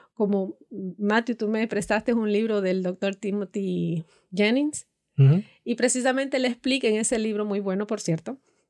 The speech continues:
Speaker 1: me gustó muchísimo, eh, eh, él explica que el cerebro es como un, como una computadora, el órgano como tal es como el hardware.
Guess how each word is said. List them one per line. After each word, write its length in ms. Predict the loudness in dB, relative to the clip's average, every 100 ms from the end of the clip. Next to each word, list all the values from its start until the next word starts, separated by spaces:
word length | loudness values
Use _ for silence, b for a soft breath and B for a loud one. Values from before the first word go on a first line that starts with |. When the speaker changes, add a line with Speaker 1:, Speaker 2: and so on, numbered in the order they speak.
| _
Speaker 1:
me 80 | -2
gustó 220 | 0 0
muchísimo, 520 | 0 0 0 0 -2 -4
eh, 540 | -4 0 0 0 -2 -8 b b b b b b _ _ 2
eh, 200 | 2 4
él 100 | 2
explica 460 | 2 0 -2 -2
que 160 | 0 2
el 160 | 2 0
cerebro 400 | 0 0 0 -2
es 120 | -2
como 260 | -2 -2
un, 240 | -2 -2 -4 _ _ _ _ _ _ _ _ _
como 180 | -2 2
una 120 | 2
computadora, 760 | 2 0 0 0 0 -2 -6 -14
el 380 | -4 0 0 4
órgano 460 | 4 4 0 -2 -2
como 240 | -4 -4
tal 200 | -2 0
es 120 | 0 -2
como 200 | -2 -2
el 80 |
hardware. 420 | 0 -2 -2 -6